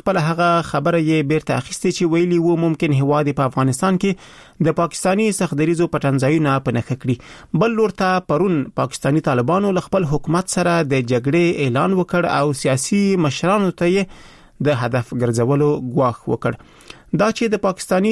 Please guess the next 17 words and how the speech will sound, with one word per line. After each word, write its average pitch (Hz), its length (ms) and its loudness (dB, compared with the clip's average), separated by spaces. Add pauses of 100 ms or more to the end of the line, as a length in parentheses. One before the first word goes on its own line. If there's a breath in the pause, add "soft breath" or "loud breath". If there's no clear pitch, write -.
طالبانو 185 540 0
دغه 165 180 0
ګواښ 175 420 0
څومره 170 460 2
مهم 139 360 2 (100)
دی، 160 120 4 (160)
همدا 147 280 0 (100)
پوښتنه 208 360 -2
مې 208 100 2 (440 loud breath)
د - 80 2
یوې 175 240 2
مرکې 180 380 0
په 185 120 -2
پیل 185 220 2
کې 185 220 -2
په 160 120 0
پاکستان 165 540 -2